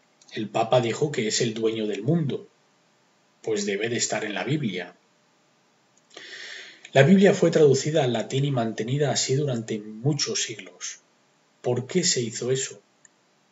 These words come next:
Entonces, cuando la gente no podía leer, se les dijo lo que Dios dijo en la Biblia. Yo te lo diré, si no lo sab-, si no sabes leer.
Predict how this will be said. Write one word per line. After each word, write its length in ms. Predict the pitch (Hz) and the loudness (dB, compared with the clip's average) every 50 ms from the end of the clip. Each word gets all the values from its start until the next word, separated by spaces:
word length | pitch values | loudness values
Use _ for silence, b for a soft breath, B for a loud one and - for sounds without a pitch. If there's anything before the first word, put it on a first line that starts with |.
| _ _ _ _ _ _ - _ _ _ _ _ _ _ _ _ _ _ _ _ _ B B B B B B B B B B B B | _ _ _ _ _ _ -20 _ _ _ _ _ _ _ _ _ _ _ _ _ _ B B B B B B B B B B B B
Entonces, 460 | 131 123 120 131 127 123 - 175 - | -2 2 6 6 6 6 4 2 2
cuando 240 | - 151 131 120 113 | 4 4 4 4 4
la 80 | 113 - | 4 2
gente 280 | - - 147 143 135 | 2 0 0 0 0
no 140 | 127 127 127 | 0 0 2
podía 340 | - - 113 123 131 139 120 | 2 2 4 4 4 4 4
leer, 420 | 113 110 131 - - - - - - - _ _ _ _ _ _ _ _ | 6 6 6 6 4 4 2 -6 -12 -20 _ _ _ _ _ _ _ _
se 220 | - - - 120 | -2 -2 0 0
les 240 | 110 110 104 101 - | 0 -2 -2 -2 0
dijo 440 | 151 180 - - - - 95 - - _ _ _ _ _ | 0 0 0 0 -4 -6 -8 -10 -12 _ _ _ _ _
lo 200 | - 110 107 - | -4 -4 -4 -2
que 120 | - 101 | -2 -6
Dios 320 | 98 107 113 117 110 104 104 | -6 -4 -2 -2 -2 -2 -2
dijo 320 | 110 107 - - - 107 | -2 -4 -4 -2 -6 -6
en 100 | 98 92 | -4 -4
la 80 | 98 107 | -4 -2
Biblia. 460 | 123 131 120 98 90 90 - - - _ _ _ _ _ _ _ _ _ _ _ _ _ _ _ - - | -2 -2 -2 -4 -6 -8 -10 -14 -18 _ _ _ _ _ _ _ _ _ _ _ _ _ _ _ -8 -6
Yo 320 | 127 120 - 190 180 - | 0 6 8 8 8 8
te 100 | 160 131 | 6 2
lo 120 | 117 113 | 2 0
diré, 340 | 104 101 92 90 90 87 - _ _ | 0 -4 -6 -8 -8 -10 -12 _ _
si 180 | - - - 104 | -12 -12 -10 -10
no 120 | 98 98 | -10 -10
lo 80 | 98 98 | -8 -4
sab-, 280 | - - 104 104 - | -2 -2 -4 -4 -6
si 220 | - - - - - | -6 -6 -6 -6 -6
no 60 | 107 | -6
sabes 280 | - 104 104 104 98 95 | -4 -4 -4 -6 -6 -6
leer. 280 | 95 92 90 90 87 | -6 -6 -8 -8 -10